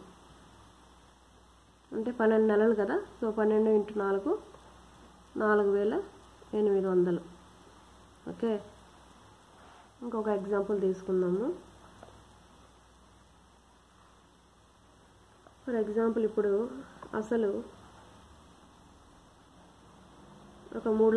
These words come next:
లక్షలు తీసుకున్నాం అనుకోండి, దానికి వడ్డీ రేటు వచ్చేసి R వచ్చేసి రెండు రూపాయలు.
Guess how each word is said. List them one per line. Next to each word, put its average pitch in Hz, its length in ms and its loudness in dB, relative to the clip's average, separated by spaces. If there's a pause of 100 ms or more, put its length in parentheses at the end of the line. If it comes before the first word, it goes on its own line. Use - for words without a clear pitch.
లక్షలు 214 360 0
తీసుకున్నాం 202 420 2 (100)
అనుకోండి, 180 340 -2 (2250)
దానికి 214 320 2 (200)
వడ్డీ 202 220 2 (100)
రేటు 214 220 4
వచ్చేసి 202 380 -2 (4000)
R 214 40 -2 (100)
వచ్చేసి 208 420 -6 (920)
రెండు 208 220 0
రూపాయలు. 190 400 -6